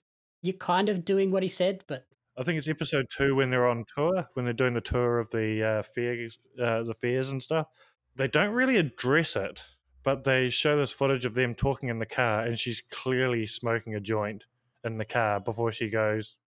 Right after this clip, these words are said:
Speaker 1: Yep.
Speaker 2: walks into, for a match.
Speaker 1: Yeah.
Speaker 2: Uh, but they don't really address it and highlight it, but I did pick it up as a viewer. I was just like, "She's smoking a joint."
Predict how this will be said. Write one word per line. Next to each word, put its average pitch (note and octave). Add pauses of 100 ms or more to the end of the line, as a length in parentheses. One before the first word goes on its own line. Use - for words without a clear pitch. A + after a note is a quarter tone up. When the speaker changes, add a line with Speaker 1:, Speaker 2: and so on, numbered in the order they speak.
(140)
Speaker 1:
Yep. D#3 (380)
Speaker 2:
walks A#2
into, A2 (120)
for A2
a G#2+
match. A2+ (200)
Speaker 1:
Yeah. D#3 (440)
Speaker 2:
Uh, A#2
but C3+
they C3
don't E3+
really E3
address B2+
it C#3+
and B2
highlight B2
it, E3+
but A#2+
I A#2+
did A#2+
pick A#2+
it A#2
up A#2
as G#2
a G#2
viewer. A2
I A2+
was A2
just A2+
like, G#2+ (300)
"She's -
smoking F#2+
a G2+
joint." -